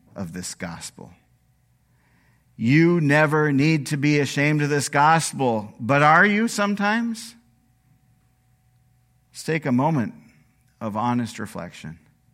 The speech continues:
What would being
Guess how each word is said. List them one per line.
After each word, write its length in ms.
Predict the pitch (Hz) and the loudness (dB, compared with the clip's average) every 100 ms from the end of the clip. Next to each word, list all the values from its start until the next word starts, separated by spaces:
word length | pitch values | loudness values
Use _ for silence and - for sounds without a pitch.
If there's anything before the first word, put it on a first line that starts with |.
| _ _ _ _ _ _ _ _ _ _ _ _ | _ _ _ _ _ _ _ _ _ _ _ _
What 320 | - 214 220 151 | -6 -4 -4 -2
would 380 | 160 156 143 | 0 0 -2
being 540 | 139 139 143 139 139 | -2 0 0 -2 -4